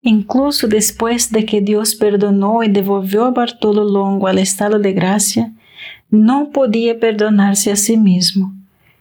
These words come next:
Para entonces se había trasladado a Pompeya.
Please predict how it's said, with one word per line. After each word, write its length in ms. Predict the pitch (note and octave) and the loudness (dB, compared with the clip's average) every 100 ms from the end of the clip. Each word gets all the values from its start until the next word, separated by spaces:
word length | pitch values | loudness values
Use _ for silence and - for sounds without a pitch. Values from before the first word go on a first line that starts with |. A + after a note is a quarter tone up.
| _ _ - - - | _ _ -16 -12 -12
Para 200 | - G3+ | -4 0
entonces 540 | G3+ G3+ A3 A#3+ A#3 A3+ | 2 2 0 0 0 -2
se 140 | - | 0
había 300 | G#3 G#3 A#3 | 0 0 0
trasladado 680 | A3 A3 A3 G#3 G3+ G#3 G#3+ | -2 -2 0 0 0 0 -2
a 80 | A3 | -2
Pompeya. 760 | A3+ A#3+ A#3+ F3+ F#3 G3+ G3 | 0 0 0 0 0 -4 -6